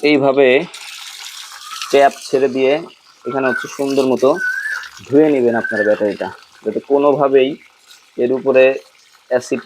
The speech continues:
পানি লেগে না থাকে। আবার মুটকাগুলো অবশ্যই ভালো মতো লাগাই নেবেন, যাতে ওই আপনাদের পানি এর ভিতরে ঢুকে না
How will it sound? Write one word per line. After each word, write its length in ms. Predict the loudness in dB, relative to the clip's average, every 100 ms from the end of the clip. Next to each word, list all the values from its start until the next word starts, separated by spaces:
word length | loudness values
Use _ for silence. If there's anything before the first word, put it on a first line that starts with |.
| -2
পানি 180 | 0 4
লেগে 220 | 4 4 4
না 60 | 0 -2
থাকে। 200 | -2 -2 -2 -16 -20 -20 -20 _ _ -20 _ -2
আবার 160 | 2 2 -2 -6
মুটকাগুলো 580 | -4 -4 0 2 4 4 2
অবশ্যই 280 | 2 -2 0
ভালো 140 | 0 0
মতো 140 | 0 2 2
লাগাই 200 | 2 2
নেবেন, 200 | 2 0 -4 -18 -20 -20 _ -4
যাতে 220 | 0 4 4 2 -10 -14 -12 -10 -12 -16 _ _ -4
ওই 100 | -2 0
আপনাদের 340 | 0 4 4 2 -6 -12 -20 _ _ _ _ _ _ -18 -12 -8 -4 0
পানি 220 | 2 2 4
এর 80 | 2 2
ভিতরে 240 | 2 2 2
ঢুকে 220 | 0 2
না 40 | 2